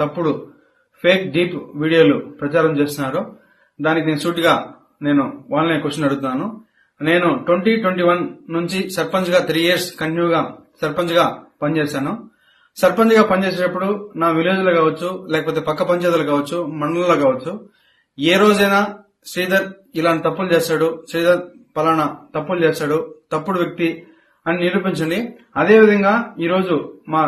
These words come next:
జనసేన పార్టీ అధ్యక్షులు శ్రీ గౌరవ ఉప ముఖ్యమంత్రి క-, కళ్యాణ్ సార్ దగ్గర నేను ఆయన అడుగుజాడల్లో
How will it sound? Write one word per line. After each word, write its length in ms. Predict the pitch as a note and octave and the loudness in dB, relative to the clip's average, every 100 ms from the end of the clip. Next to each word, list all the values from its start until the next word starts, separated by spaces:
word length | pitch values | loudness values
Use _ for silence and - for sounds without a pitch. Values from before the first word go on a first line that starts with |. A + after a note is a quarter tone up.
| - C#3 | -2 -4
జనసేన 300 | D#3+ F#3 G3 F#3 | -2 0 2 2
పార్టీ 160 | F3 D#3+ | 2 2
అధ్యక్షులు 360 | D#3 E3 E3 F#3+ G#3 - - | 0 -2 -4 -6 -6 -10 -14
శ్రీ 160 | D#3 E3 C3+ - D3+ | -4 -2 -2 -8 -4
గౌరవ 240 | D3+ E3+ D#3 A2+ - _ _ _ _ _ _ D3 | 0 4 4 2 -6 _ _ _ _ _ _ -4
ఉప 80 | G3 G3+ | 0 0
ముఖ్యమంత్రి 440 | F#3 F3+ D#3+ D#3 B2 - - _ _ _ _ _ _ | 2 0 2 0 -2 -6 -20 _ _ _ _ _ _
క-, 240 | D#3 C#3 C3+ C#3+ | -8 -4 -4 0
కళ్యాణ్ 300 | E3+ G3 F#3+ | 2 2 2
సార్ 160 | F3+ E3 | 2 2
దగ్గర 180 | D#3 D3 - - - D3+ | 2 0 -2 -12 -6 -2
నేను 180 | D3+ C3 - | 0 -2 -2
ఆయన 180 | D3 D3+ C3 - - _ C#3+ | -2 0 0 -4 -18 _ -2
అడుగుజాడల్లో 400 | F3 F3 F3+ | -2 4 4